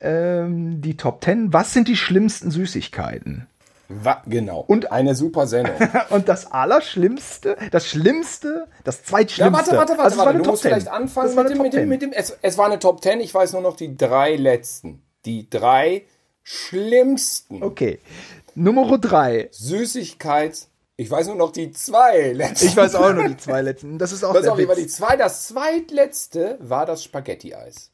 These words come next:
Speaker 1: Das zwe-, also auf der
Speaker 2: Wo ich schon
Speaker 1: acht.
Speaker 2: echt, da bin
Speaker 1: Auf
Speaker 2: ich
Speaker 1: der
Speaker 2: schon
Speaker 1: acht.
Speaker 2: zusammengebrochen.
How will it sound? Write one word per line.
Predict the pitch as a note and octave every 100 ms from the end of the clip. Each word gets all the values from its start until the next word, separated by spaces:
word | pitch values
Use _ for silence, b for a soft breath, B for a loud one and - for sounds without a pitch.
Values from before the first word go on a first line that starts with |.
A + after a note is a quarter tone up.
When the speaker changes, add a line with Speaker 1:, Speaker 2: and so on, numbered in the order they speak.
| -
Speaker 1:
Das | D#3
zwe-, | - -
also | F3+ -
auf | C4+
der | A#3
Speaker 2:
Wo | F#3
ich | -
schon | G3+
Speaker 1:
acht. | G3+
Speaker 2:
echt, | G#3+ -
da | G3
bin | G3
Speaker 1:
Auf |
Speaker 2:
ich |
Speaker 1:
der | A3
Speaker 2:
schon | A3
Speaker 1:
acht. | A3+
Speaker 2:
zusammengebrochen. | A3 G3+ C3+ G#2+ F2 G2 - D#2+